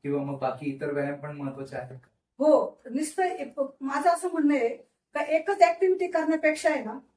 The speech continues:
Speaker 2: बॉडीला त्या ऍक्टिव्हिटीची सवय लाव, सर्व प्रयत्न करून पहा, सर्व वेगवेगळ्या ऍक्टिव्हिटी करायला पाहिजे. मग तुम्ही त्याच्यामध्ये, अं, रनिंग करा किंवा सायकलिंग करा, जिम करा, स्ट्रेंथ ट्रेनिंग पण पाहिजे. आणि बाकी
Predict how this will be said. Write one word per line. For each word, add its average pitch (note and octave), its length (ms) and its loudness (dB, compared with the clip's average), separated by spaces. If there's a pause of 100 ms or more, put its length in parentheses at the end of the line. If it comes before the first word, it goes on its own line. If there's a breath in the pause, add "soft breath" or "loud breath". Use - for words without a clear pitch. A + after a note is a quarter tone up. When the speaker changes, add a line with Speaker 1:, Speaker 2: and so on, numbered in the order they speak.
(120)
Speaker 2:
बॉडीला E4+ 560 2
त्या D#4+ 300 4
ऍक्टिव्हिटीची D4+ 540 -2
सवय C#4 280 2
लाव, B3+ 120 -2
सर्व D#4 400 4
प्रयत्न D4+ 400 0
करून C4+ 280 0
पहा, C4 140 -6
सर्व D#4 320 2
वेगवेगळ्या D4 500 0
ऍक्टिव्हिटी C4+ 420 -6
करायला A#3+ 360 -4
पाहिजे. A#3+ 280 -4
मग A#3+ 180 -12
तुम्ही C4 160 -4
त्याच्यामध्ये, B3+ 500 -6 (420 soft breath)
अं, A#3 360 -2
रनिंग C4+ 320 2
करा B3+ 300 0
किंवा B3+ 260 -8
सायकलिंग C4+ 460 -2
करा, A#3+ 300 2
जिम C4 300 -2
करा, B3 220 -2
स्ट्रेंथ C4+ 320 0
ट्रेनिंग C4+ 340 -2
पण C#4 200 0
पाहिजे. A#3 460 0 (380)
आणि A#3+ 400 -6
बाकी C4+ 420 0